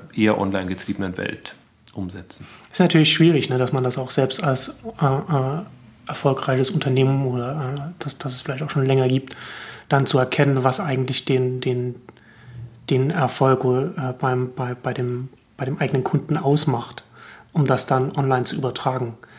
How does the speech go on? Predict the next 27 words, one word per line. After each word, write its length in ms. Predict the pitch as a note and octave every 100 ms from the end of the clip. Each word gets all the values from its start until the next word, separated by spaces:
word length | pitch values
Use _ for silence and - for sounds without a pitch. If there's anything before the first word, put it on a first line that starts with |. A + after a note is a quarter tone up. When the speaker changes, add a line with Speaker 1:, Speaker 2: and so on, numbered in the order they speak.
| -
Speaker 2:
Also 220 | D#3+ C3+
warum 240 | C3 C3 E3+
das 140 | E3
so 100 | D#3+
schwierig 280 | D3 D#3 D3+
ist, 160 | D#3+ B2+
sieht 180 | D#3 D#3+
man 140 | B2+
ja 100 | B2
genau 280 | A#2+ B2 A#2+
daran, 380 | B2 B2+ B2 B2
dass, 240 | B2 - - - - -
dass, 220 | C3+ B2+
äh, 360 | - D3 B2+ C3
traditionelle, 840 | - C3 B2+ C3+ B2+ C3 C3+ D#3
äh, 260 | C#3 C3+ C#3
Händler 420 | B2 C#3 - B2+
dann 260 | B2 B2 B2 - - - - - - - - -
gerade 320 | - C3+ C#3 C3+
mit 100 | C3+
dem 140 | C3+
Multichannel-Ansatz 1160 | C3 B2+ B2+ - C3 C3 C3 B2+ B2 B2 A#2 -
dann, 260 | A#2+ A#2 C3
äh, 40 | E3 B2 C3 G#3 -
online 720 | - C3+ C3+ B2 B2+ C3+ F3 - -
ver-, 200 | - C#3
versuchen, 920 | - B2+ C#3+ C3 - B2+ C3+ F#3